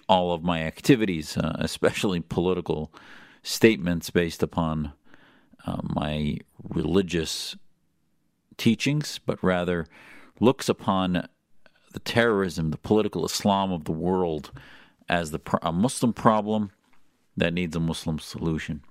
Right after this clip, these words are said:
As we enter two thousand and seventeen, I hope this year brings us safety, security. I hope what we've been talking about since I started this program, uh, over thirty episodes ago,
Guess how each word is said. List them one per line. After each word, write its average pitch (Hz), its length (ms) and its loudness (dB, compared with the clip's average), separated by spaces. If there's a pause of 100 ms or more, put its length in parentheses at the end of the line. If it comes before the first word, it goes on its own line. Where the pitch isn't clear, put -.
(1160)
As 87 160 -2
we 101 120 4
enter 101 220 -2
two 98 160 0
thousand 95 400 2
and 78 80 0
seventeen, 92 840 2 (680)
I 82 160 -4
hope 87 300 -2
this - 260 0
year 87 160 2
brings 87 320 0
us 82 340 -2 (120)
safety, 110 720 0
security. 101 720 0
I 80 100 -2
hope 85 320 -2 (680)
what 87 120 -4
we've 85 140 -2
been 82 140 -2
talking 98 340 2
about 90 360 0
since - 280 -2
I 82 60 4
started 92 400 2
this 90 160 -6
program, 90 680 0
uh, 78 240 -2 (400)
over 80 240 -2
thirty 87 380 0
episodes 85 500 -2
ago, 87 360 -2